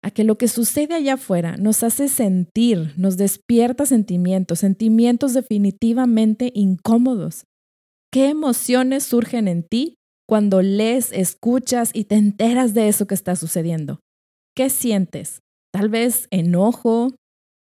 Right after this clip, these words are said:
tristeza, impotencia, coraje, rabia, injusticia. ¿Qué es esa emoción que surge en ti?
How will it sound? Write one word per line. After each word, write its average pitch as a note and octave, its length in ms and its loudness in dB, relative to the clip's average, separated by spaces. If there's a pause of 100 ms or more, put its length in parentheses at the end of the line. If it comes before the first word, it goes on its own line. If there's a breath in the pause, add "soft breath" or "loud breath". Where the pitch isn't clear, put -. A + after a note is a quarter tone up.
tristeza, G3 1000 -4 (680)
impotencia, G3+ 1200 -2 (720)
coraje, G#3 960 -4 (460)
rabia, A#3+ 920 -2 (380)
injusticia. G#3 1080 -2 (560)
¿Qué C4+ 260 0
es C#4 380 -2
esa B3+ 460 0
emoción A3 760 -2
que G3+ 140 0
surge G3 420 -2
en E3 140 -6
ti? D3+ 280 -8